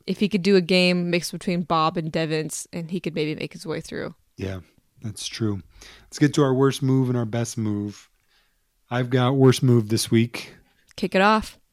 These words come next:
Speaker 2: I think our worst move of the week is, really, it's attributable to both the original Reba and original Belo tribe members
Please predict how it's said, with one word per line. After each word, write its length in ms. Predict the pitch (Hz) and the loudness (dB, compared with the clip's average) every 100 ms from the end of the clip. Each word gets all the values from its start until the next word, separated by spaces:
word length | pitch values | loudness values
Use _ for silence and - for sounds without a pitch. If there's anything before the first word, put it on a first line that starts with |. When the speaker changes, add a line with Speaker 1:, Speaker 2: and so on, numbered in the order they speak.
| _ _ _ _ - - | _ _ _ _ -14 2
Speaker 2:
I 140 | 131 | 2
think 600 | 135 147 135 - - - - 131 233 - | 6 6 4 2 -12 -20 -14 -14 -14 -8
our 120 | 120 110 | -4 -2
worst 440 | 107 123 135 - | 2 4 4 2
move 340 | 127 123 123 117 | 0 0 0 -2
of 180 | 107 104 | -6 -4
the 100 | 104 | -4
week 480 | 104 113 - - _ _ _ _ _ _ _ 123 | -2 -4 -8 -20 _ _ _ _ _ _ _ -6
is, 520 | 113 110 101 - - _ _ _ _ - | -4 -4 -8 -14 -20 _ _ _ _ -14
really, 440 | 113 127 151 131 110 | 0 4 4 4 2
it's 380 | 101 - - _ - | -2 -10 -16 _ -14
attributable 680 | 113 - 120 117 104 107 98 | -10 -2 2 2 0 -2 -4
to 160 | - 110 | -6 -6
both 460 | 101 117 117 - _ _ _ _ - | 0 2 2 -2 _ _ _ _ -2
the 140 | 110 | 0
original 440 | 107 120 113 120 | 2 0 2 0
Reba 520 | 117 117 107 113 113 160 | 2 2 2 0 0 -2
and 180 | 113 110 | -4 -4
original 480 | 107 113 101 107 | -2 -4 -4 -8
Belo 340 | 98 107 107 104 | -6 -6 -4 -6
tribe 380 | - 107 104 98 | -6 -6 -6 -8
members 600 | 101 95 87 - - | -8 -8 -10 -12 -14